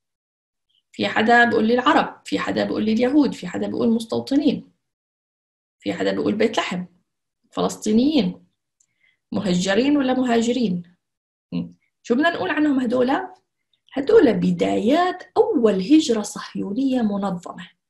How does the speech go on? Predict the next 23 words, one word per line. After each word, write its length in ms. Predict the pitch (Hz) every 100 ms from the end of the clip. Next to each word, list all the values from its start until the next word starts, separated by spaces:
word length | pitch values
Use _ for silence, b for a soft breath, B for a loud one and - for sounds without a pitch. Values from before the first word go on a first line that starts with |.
| _ _ _ _ _ _ _
تمام؟ 360 | 180 196 392 - - _ B B B B B B _
بالألف 400 | 202 190 523 -
وثمانمية 560 | 392 262 214 214 349 302
واثنين 420 | 240 202 226 403
وثمانين، 720 | - 214 180 170 170 175 - _ _ - _ _ _ _ _ _ 190
من 180 | 214
الألف 340 | 247 - 466 -
وثمانمية 460 | 359 311 311 330
وأربعين 720 | 311 302 285 277 285 294 302 302
وهي 200 | 302 349
بريطانيا 440 | 285 311 302 294
بدها 180 | 254 214
تجيب 280 | 190 175 -
ناس، 340 | - - -
وشوي 360 | 392 381 403 359
شوي 180 | - 262
يجوا 320 | - 185 165
ناس، 280 | - 175 -
ويجوا 220 | 240 262
ناس 220 | 269 277
من 100 | 233
كل 200 | 226 269
أوروبا 440 | - 170 170 -